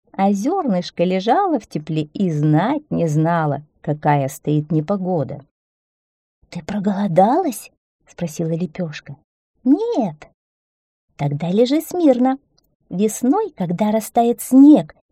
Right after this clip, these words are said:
и в лесу запоют соловьи, у тебя вырастет длинный стебель,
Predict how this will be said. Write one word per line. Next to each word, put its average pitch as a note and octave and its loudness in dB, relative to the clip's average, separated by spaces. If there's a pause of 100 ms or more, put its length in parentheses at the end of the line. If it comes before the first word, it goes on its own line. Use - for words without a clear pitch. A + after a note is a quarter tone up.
и F#3+ 0
в F#3 -4
лесу A#3 0
запоют G#3+ 0
соловьи, A#3+ 0 (560)
у D3+ -4
тебя D#3+ -2
вырастет G#3+ 0
длинный F4 2
стебель, F#3+ 0